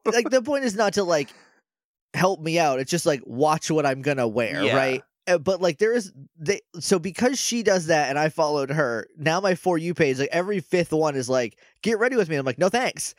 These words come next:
Speaker 1: I don't wanna do that."
Speaker 2: I should do that when it, it's literally just a, a thirty-second video of me putting on my pants from yesterday and grabbing the top shirt in the drawer.
Speaker 1: <laughs> Yeah, "Get ready with me. These ones."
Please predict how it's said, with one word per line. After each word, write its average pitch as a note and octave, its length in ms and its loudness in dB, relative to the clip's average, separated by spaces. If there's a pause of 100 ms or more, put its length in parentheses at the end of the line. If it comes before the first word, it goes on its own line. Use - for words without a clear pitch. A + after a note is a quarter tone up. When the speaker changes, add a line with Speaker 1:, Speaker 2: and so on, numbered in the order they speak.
(280)
Speaker 1:
I E3+ 80 2
don't G3 160 2
wanna F#3+ 240 -2
do G3 200 -2
that." C3+ 280 -2
Speaker 2:
I B3 120 0
should C4+ 200 -8
do B2+ 200 -8
that A#2 340 -2
when C#3 120 -4
it, C#3+ 220 -8
it's D3+ 240 -8
literally D#3 380 -4
just C3 400 -10 (460)
a, C3+ 60 -8 (180)
a C3+ 140 -2
thirty-second C3+ 840 -4
video A2+ 420 -4
of G#2+ 80 -8
me A#2 120 -8
putting C3 360 -8
on A#2+ 500 -6
my B2+ 180 0
pants B2+ 320 -8
from C3 200 -12
yesterday A#2+ 680 -6
and A#2+ 100 -10
grabbing A2+ 300 -4
the A2+ 80 -8
top A#2 300 -4
shirt A2 260 -8
in G#2+ 60 -12
the A2 80 -12
drawer. G#2+ 480 -14
Speaker 1:
<laughs> D#3+ 60 -2 (460)
Yeah, E3 500 -4 (100)
"Get G#3 160 0
ready A3 200 -2
with D3+ 160 -2
me. A2+ 240 -8
These G3 240 0
ones." F#3 380 -8